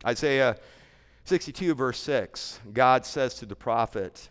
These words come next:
"On your walls, O Jerusalem, I've appointed watchmen. All day and all night they will never keep silent. You who remind the Lord, take no rest for yourselves." He used the same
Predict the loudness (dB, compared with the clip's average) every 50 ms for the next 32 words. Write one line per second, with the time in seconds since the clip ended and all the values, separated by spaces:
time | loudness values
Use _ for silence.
0 | -14 _ -4 -4 -4 -2 -4 -4 -4 -4 -2 -2 0 0 2 2 4 4 2 2
1 | 0 -2 -2 0 2 2 2 0 -2 -6 -8 -6 -4 -4 -4 -4 -6 -10 -10 -10
2 | -10 -10 -12 -16 -18 -20 -14 -6 -2 -2 -2 -2 -4 -6 -6 -4 -4 -4 -6 -6
3 | -4 -2 0 2 2 2 0 -4 -10 -14 -14 -14 -14 -16 -18 -20 _ _ -20 -20
4 | -20 -20 _ _ 4 8 8 10 10 8 6 6 4 2 4 4 4 2 2 2
5 | 2 2 2 0 0 2 2 2 0 0 -2 -4 -2 -4 -6 -6 -2 2 4 4
6 | 4 4 0 -2 -6 -8 -8 -6 -2 -2 0 0 0 -2 -6 -8 -12 -16 _ -20
7 | -20 -20 -16 -10 -6 -4 -2 -2 0 0 0 0 0 0 2 2 4 4 4 4
8 | 2 2 2 2 2 2 2 0 -4 -6 -6 -6 -6 -4 -4 -2 -2 0 0 2
9 | 2 2 2 0 -2 -6 -14 -18 _ -20 -20 _ _ -4 -2 -2 -2 -2 -4 -6
10 | -4 -2 -2 -2 -2 -4 -6 -10 -14 -16 -18 -18 -18 -20 -20 _ _ _ _ _
11 | _ _ _ _ _ _ _ -8 -4 -2 -2 -2 -2 -4 -6 -8 -6 -4 -2 -2
12 | -2 -2 -2 -4